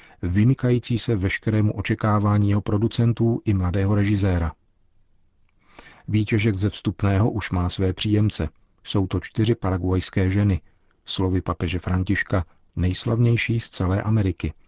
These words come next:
které svými osudy dodali tvůrčí podnět autorům dokumentu. Třináctiletá Gaby, pocházející z Baña do Norte, zničeného záplavami. Sedmiletá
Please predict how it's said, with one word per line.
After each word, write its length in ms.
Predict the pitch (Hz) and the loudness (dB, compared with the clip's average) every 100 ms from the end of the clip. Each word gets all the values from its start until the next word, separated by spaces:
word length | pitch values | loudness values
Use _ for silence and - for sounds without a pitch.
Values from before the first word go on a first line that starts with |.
| _ _ | _ _
které 340 | - - 101 95 | -6 0 2 2
svými 360 | - 101 107 | 0 2 0
osudy 460 | - 104 - 120 117 | 0 -6 -4 -2 0
dodali 340 | 104 98 95 | 0 0 -2
tvůrčí 480 | 92 98 107 - 110 | -2 -2 -2 -2 -6
podnět 440 | - 92 87 98 - | -4 -2 -2 -2 -4
autorům 460 | 90 82 95 95 95 | -6 -4 -2 0 0
dokumentu. 600 | 92 113 92 78 - 76 _ _ _ _ - - - | 0 0 0 0 -4 -10 _ _ _ _ -20 -20 -6
Třináctiletá 840 | - 107 104 101 - 101 95 90 | 0 2 2 -2 -2 -2 0 -2
Gaby, 400 | 85 87 85 95 | -2 -2 -2 -2
pocházející 800 | - 90 90 87 87 90 - 92 | -4 -6 -4 -2 0 -2 -2 -2
z 80 | 82 | -2
Baña 360 | 82 90 90 87 | -2 0 0 0
do 120 | 87 | 0
Norte, 440 | 87 87 - 101 - - - | 0 -2 -2 -2 -4 -14 -10
zničeného 600 | 101 95 95 - 92 92 95 | -4 0 0 0 0 0 0
záplavami. 640 | 95 95 104 92 82 76 - _ - - - | 0 0 0 0 0 -4 -8 _ -20 -20 -6
Sedmiletá 760 | - 104 101 101 95 92 80 | -2 2 2 2 0 -2 -2